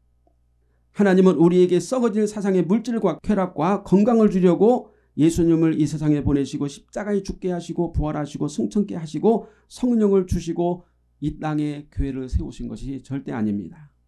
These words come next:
하나님의 자녀다운 거룩한 삶과 썩지 않을 영원한 생명과 하늘의 온전한 기쁨을 주시려고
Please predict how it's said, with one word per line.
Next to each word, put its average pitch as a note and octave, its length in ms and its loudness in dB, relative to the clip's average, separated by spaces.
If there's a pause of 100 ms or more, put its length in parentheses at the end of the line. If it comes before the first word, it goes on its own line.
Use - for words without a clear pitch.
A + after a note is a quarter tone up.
(580)
하나님의 F3+ 480 4
자녀다운 D#3 580 0
거룩한 A3+ 380 2
삶과 D#3+ 420 0
썩지 A#3+ 420 -2
않을 F3+ 360 0
영원한 D#3+ 540 2
생명과 F3 720 6
하늘의 G#3 400 -2
온전한 A3 500 2
기쁨을 G3 400 0
주시려고 F3 800 0